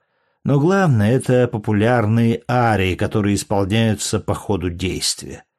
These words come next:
Лучше всего, если это будет из паяцев, богемы или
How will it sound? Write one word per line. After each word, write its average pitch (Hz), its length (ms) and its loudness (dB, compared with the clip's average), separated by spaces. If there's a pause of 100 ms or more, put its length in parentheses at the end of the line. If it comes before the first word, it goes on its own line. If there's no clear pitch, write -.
(400)
Лучше 180 260 0
всего, - 320 0
если 151 380 0
это 151 200 0
будет 127 380 0
из 113 280 -2
паяцев, 113 760 -2 (240)
богемы 127 640 0
или 143 440 0